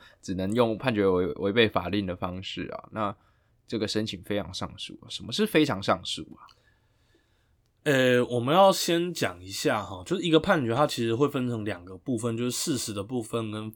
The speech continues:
Speaker 2: 法律的部分。那不管是刑事跟民事，其实都是，呃，一二审在处理事实，那三审原则上只处理法律。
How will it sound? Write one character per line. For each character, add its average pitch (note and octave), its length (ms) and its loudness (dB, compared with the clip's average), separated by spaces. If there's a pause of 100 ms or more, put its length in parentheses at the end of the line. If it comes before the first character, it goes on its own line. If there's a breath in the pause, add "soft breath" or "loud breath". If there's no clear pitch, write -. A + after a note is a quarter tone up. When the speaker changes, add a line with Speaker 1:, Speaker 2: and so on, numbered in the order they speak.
Speaker 2:
法 G2+ 220 -8
律 A#2+ 160 -2
的 G2+ 80 -6
部 G2 260 -12
分。 - 220 -12 (500 soft breath)
那 F#3 400 8
不 - 160 -6
管 A#2 240 2
是 D3+ 140 -2
刑 A2 260 -2
事 C3+ 220 -2
跟 B2 160 0
民 G#2 280 -4
事， A#2 240 -4
其 A#2 140 -4
实 A2+ 160 -4
都 B2+ 180 2
是， B2+ 320 -2 (520 soft breath)
呃， A2+ 180 0
一 E3+ 160 2
二 F#3 100 8
审 A2+ 220 0
在 C3 140 0
处 A2 260 -4
理 A2 140 -2
事 A#2 320 -4
实， - 360 -6 (440 loud breath)
那 C#3 160 2
三 E3 280 4
审 A#2 200 -2
原 G#2 260 -4
则 C#3 180 2
上 B2 220 0
只 F#2+ 160 -12
处 G2+ 240 -8
理 G#2+ 140 -4
法 - 260 -10
律。 G2+ 240 -8